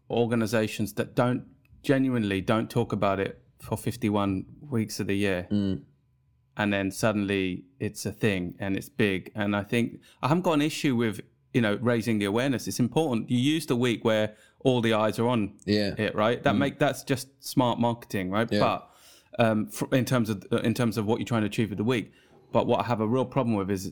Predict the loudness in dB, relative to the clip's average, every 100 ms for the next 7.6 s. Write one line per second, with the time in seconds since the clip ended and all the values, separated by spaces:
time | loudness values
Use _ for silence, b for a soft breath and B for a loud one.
0 | -4 -4 -2 0 0 0 0 0 0 -2
1 | -4 -4 -6 -4 -6 -8 0 0 2 0
2 | 0 0 -2 0 0 2 0 0 2 0
3 | 0 -4 -4 -2 0 0 -2 -4 -4 -4
4 | -4 -2 0 0 0 -2 -2 -2 0 0
5 | -2 -6 b b b b -6 -2 0 0
6 | 2 0 -2 -4 -2 0 0 0 0 0
7 | 0 -2 0 -2 -2